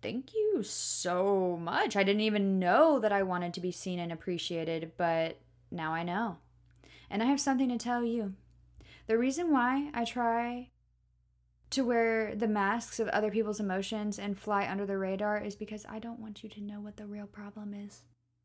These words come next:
"Well, what is the real problem, resentment? You can talk to me." You know, me and resentment, we go way back. The real problem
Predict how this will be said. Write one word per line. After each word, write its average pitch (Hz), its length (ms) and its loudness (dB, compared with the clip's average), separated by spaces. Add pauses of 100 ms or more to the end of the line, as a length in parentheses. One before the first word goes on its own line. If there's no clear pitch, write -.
(1300)
"Well, 240 140 -4
what 262 100 0
is 262 140 0
the 254 100 0
real 254 180 0
problem, 269 460 -2
resentment? 202 540 -4
You 262 60 -6
can 294 120 -2
talk 202 280 -6
to 202 120 -8
me." 190 380 -6 (340)
You 202 80 -4
know, 123 140 -6
me 175 140 -6
and 165 80 -6
resentment, 170 440 -8
we 196 120 -4
go 180 260 -8 (120)
way 190 200 -6
back. - 340 -8 (1200)
The 220 120 0
real 277 180 4
problem 196 680 -6